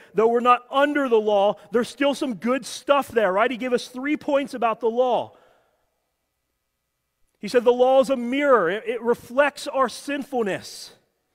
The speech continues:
He said the law is a hammer, that it ruins the sinner.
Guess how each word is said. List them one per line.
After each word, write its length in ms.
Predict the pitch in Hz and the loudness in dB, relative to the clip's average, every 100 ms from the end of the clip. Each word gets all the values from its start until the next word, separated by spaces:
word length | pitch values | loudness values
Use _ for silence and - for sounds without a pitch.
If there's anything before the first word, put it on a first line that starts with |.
| _ _ _ _ _ _ _ _ _ _ _ _ - | _ _ _ _ _ _ _ _ _ _ _ _ -10
He 60 | |
said 160 | 190 262 | -6 0
the 80 | 262 | 2
law 260 | 269 269 | 4 4
is 80 | 254 | 4
a 120 | 262 | 0
hammer, 720 | 220 220 269 285 254 185 123 - _ _ _ _ _ | -2 -2 0 0 0 -2 -6 -16 _ _ _ _ _
that 140 | 196 240 | 2 2
it 100 | 240 | -2
ruins 600 | 208 277 330 330 285 202 | -4 0 2 2 0 -4
the 100 | 294 | -6
sinner. 500 | - 240 196 127 | 0 0 0 -2